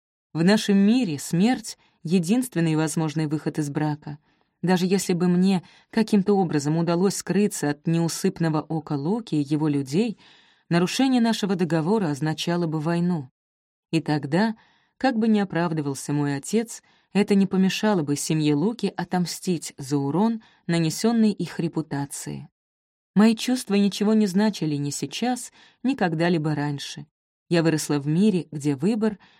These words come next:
непозволительная роскошь, особенно для женщин. Эта свадьба — не про любовь, доверие или выбор. Речь идёт о долге и чести,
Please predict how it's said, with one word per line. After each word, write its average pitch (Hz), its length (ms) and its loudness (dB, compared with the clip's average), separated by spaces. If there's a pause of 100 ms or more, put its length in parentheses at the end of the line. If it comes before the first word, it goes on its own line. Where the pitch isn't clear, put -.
непозволительная 180 1000 0
роскошь, 151 640 -4
особенно 208 540 0
для 160 200 -2
женщин. 139 640 -10 (580)
Эта 190 200 2
свадьба — 180 540 0 (380)
не 247 100 2
про 247 160 2
любовь, 185 500 0
доверие 156 540 0
или 156 260 -4
выбор. 139 500 -6 (340)
Речь 190 260 2
идёт 190 380 0 (120)
о 160 120 -4
долге 165 420 0
и 165 40 -2
чести, - 600 -4